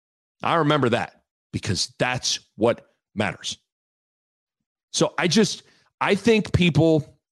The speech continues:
in general make too big a deal of what it fro-, about what Frost says in press conferences. And, "Oh, I wonder what the players are gonna think of that. I wonder what they're gonna,"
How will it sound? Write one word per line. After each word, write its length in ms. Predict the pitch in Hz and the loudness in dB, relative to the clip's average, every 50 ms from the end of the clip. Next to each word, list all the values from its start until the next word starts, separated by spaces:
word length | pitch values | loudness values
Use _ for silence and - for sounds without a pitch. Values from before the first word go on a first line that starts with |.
| _ _ _ _ _ _ _ _ | _ _ _ _ _ _ _ _
in 200 | 151 151 147 131 | 0 0 0 0
general 680 | 107 - - - 147 143 143 131 110 104 95 85 80 85 | 0 0 0 2 2 2 2 2 2 2 2 0 -2 -2
make 340 | 90 110 131 131 101 - - - _ _ _ _ _ _ _ | 0 0 0 0 -2 -6 -12 -20 _ _ _ _ _ _ _
too 160 | - - 180 | 0 2 2
big 140 | 180 214 202 | 4 4 4
a 40 | 196 | 4
deal 240 | 170 170 175 165 160 | 4 4 4 4 2
of 100 | 147 139 | 2 2
what 120 | 139 139 | 2 2
it 80 | 131 98 | 2 0
fro-, 240 | - - 139 147 - | 0 0 0 0 0
about 280 | - 127 131 127 123 - | 0 0 0 0 0 2
what 160 | 120 131 123 | 0 0 0
Frost 360 | - - 143 143 143 135 - | -2 0 0 2 2 2 0
says 540 | - - 143 135 135 131 131 117 - - - - - - - - - - | 0 2 2 4 4 4 2 2 0 -4 -6 -8 -16 -20 -20 -20 -6 -4
in 120 | - 139 127 | -2 -2 0
press 280 | - - 143 139 - | 0 0 0 0 -2
conferences. 800 | - - 151 135 123 98 127 113 - 131 127 123 120 120 113 - - - - - - - _ _ | -2 -2 -2 -2 0 0 -2 0 2 2 2 4 4 2 0 -2 -6 -12 -18 -20 -20 -20 _ _
And, 340 | - 123 123 120 113 113 104 | -4 -2 0 0 0 0 0
"Oh, 60 | 82 | -2
I 140 | 73 92 110 | -2 -2 -2
wonder 240 | 104 92 101 117 127 | -2 0 0 2 2
what 160 | 107 - - | 2 2 0
the 60 | - | -2
players 580 | - - - - 98 104 110 113 117 110 - - | -6 -6 -6 -4 -4 -2 0 2 2 2 2 0
are 40 | 95 | -2
gonna 160 | 101 98 85 | -4 -6 -6
think 280 | - - - 90 - - | -6 -6 -8 -8 -8 -8
of 60 | 76 | -10
that. 200 | 78 80 - - | -8 -10 -10 -8
I 60 | - | -4
wonder 180 | - 120 123 117 | 0 2 2 2
what 120 | 113 - | 4 2
they're 180 | - 120 107 | 2 0 0
gonna," 60 | 104 | -2